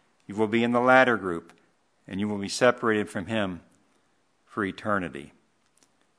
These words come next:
The choice is clear. First John five eleven and twelve says this,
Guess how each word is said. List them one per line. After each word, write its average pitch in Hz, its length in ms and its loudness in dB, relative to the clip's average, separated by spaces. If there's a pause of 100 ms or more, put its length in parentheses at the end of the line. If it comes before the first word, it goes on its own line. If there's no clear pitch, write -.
(160)
The 110 80 -6
choice 165 460 0
is 131 120 -6
clear. 104 500 -2 (840)
First 156 380 4
John 139 280 8
five 135 400 8
eleven 120 380 4
and 101 120 -2
twelve 104 460 0
says 104 360 -4
this, 98 440 -4